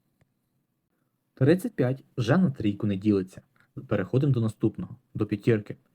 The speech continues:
На п'ять воно ділиться, адже в нас закінчується п'ятіркою.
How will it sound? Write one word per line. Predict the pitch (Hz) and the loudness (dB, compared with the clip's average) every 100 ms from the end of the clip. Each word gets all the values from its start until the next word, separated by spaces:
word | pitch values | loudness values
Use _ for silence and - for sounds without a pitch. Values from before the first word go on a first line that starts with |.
| _ _ _ _ | _ _ _ _
На | 180 | 0
п'ять | 190 147 127 - | 2 2 2 -4
воно | 143 113 160 | -4 0 2
ділиться, | 165 120 107 110 139 - _ _ | 2 4 2 0 -6 -10 _ _
адже | 131 113 110 160 | -2 0 -2 -4
в | 135 | -2
нас | 120 170 | -2 -2
закінчується | 123 - 127 175 190 185 170 | -2 -4 -4 0 -2 -2 -4
п'ятіркою. | - 120 117 - 123 113 90 | -4 -6 -8 2 2 2 -6